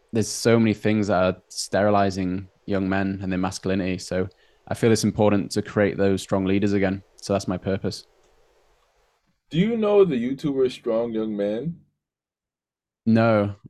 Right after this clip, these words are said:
Speaker 2: All right, he's an Australian. I interviewed him before, so definitely
Speaker 1: Oh, wow. Get in touch with him.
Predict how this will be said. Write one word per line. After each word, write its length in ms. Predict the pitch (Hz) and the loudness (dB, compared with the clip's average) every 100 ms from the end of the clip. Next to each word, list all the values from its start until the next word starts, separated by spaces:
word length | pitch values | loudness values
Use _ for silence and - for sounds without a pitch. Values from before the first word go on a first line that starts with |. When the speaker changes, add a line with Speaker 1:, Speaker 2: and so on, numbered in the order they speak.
| _ _ _ _ _ _ _ - | _ _ _ _ _ _ _ -6
Speaker 2:
All 100 | 90 | -2
right, 120 | 87 | -2
he's 240 | 117 165 | 0 0
an 100 | 160 | 2
Australian. 800 | 143 123 - - 120 117 104 92 | 0 -2 -6 -2 2 2 0 -4
I 260 | 90 90 98 | -6 -6 -6
interviewed 360 | 101 98 95 92 | -6 -6 -6 -6
him 160 | 95 | -4
before, 460 | 90 85 92 87 85 | -6 -6 -6 -4 -4
so 480 | - 85 80 80 - _ _ _ _ _ | -6 -6 -4 -6 -10 _ _ _ _ _
definitely 220 | 95 95 110 | -6 -2 0
Speaker 1:
Oh, 140 | 98 | 0
wow. 240 | 95 92 | 0 -2
Get 180 | 92 107 | -2 -4
in 60 | 101 | -4
touch 260 | - 95 | -6 -10
with 100 | 101 | -6
him. 200 | 95 87 | -6 -8